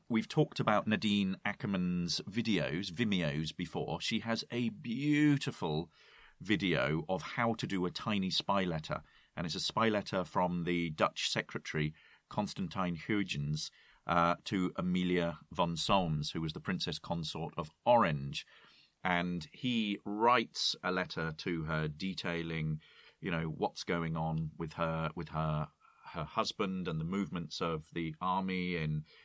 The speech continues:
in sixteen thirty-five in the Netherlands, the Low Countries. Uh, and it is, it is sort of surreptitiously sort of sent to her. She then reads it quickly and tucks it into her sleeve.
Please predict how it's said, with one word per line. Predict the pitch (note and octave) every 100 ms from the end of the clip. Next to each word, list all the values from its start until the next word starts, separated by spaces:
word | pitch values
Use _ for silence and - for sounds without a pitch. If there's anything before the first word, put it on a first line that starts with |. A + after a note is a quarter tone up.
| -
in | - E2+ D#2 D#2 D#2
sixteen | D2+ - - F#2+ E2
thirty-five | D#2 D#2+ D2+ D2+ G#2 G2 F#2+ F2 - - - _
in | F2 F2
the | D#2+
Netherlands, | F#2 F2+ E2+ E2 E2+ - -
the | F2
Low | F2
Countries. | E2 E2+ D#2 - D#2+ D#2 - - - - _
Uh, | F#2 F#2 F2+ F2+ - -
and | F#2+ F#2 F#2 F2+ D#2+ -
it | F#2+
is, | F#2+ F2 D#2 -
it | - -
is | F2
sort | - F#2
of | E2+ - -
surreptitiously | - F2 - - C3 - - -
sort | -
of | -
sent | - - B2+ A#2 - -
to | - A#2+
her. | A#2 A2 G#2 - -
She | - -
then | F2 F#2
reads | A2+ A#2 F#2+
it | -
quickly | - - F2
and | D#2 -
tucks | - -
it | -
into | G2+ F2+
her | F2+
sleeve. | E2+ - F#2 E2+